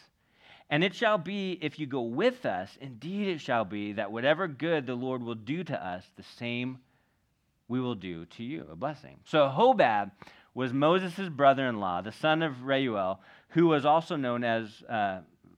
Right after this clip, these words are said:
Jethro, right? So most believe that at this point, Jethro was dead, and Hobab was the head of the family. And see, Moses, he wanted his family and in-laws to travel with the Israelites so they'd be, experience the blessings of God.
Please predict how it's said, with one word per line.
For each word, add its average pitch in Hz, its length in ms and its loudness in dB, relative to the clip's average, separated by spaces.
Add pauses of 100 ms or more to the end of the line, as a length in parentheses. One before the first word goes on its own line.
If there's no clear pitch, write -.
(680)
Jethro, 135 480 2 (160)
right? 143 280 4
So 170 200 4 (220)
most 190 420 4
believe 151 400 4
that 139 120 6
at 170 240 -2
this 214 160 0
point, 139 440 -4
Jethro 151 420 2
was 143 160 -4
dead, 98 360 -4 (520)
and 127 160 -2
Hobab 165 460 4
was 147 140 -2
the 123 120 2
head 123 160 0
of 127 80 0
the 120 60 -4
family. 95 440 -6 (680)
And 156 140 0
see, 202 120 2
Moses, 269 500 4
he 240 140 -2
wanted 294 400 0
his 180 180 -4
family 196 600 -2
and 131 180 -2
in-laws 127 480 2
to 123 120 -10
travel 151 420 4
with 131 140 -4
the 104 100 -8
Israelites 101 420 -2
so 131 120 -4
they'd 123 160 -2
be, 127 100 -4
experience 143 540 -6
the - 80 -12
blessings 117 520 -6
of 110 120 -10
God. 120 340 -8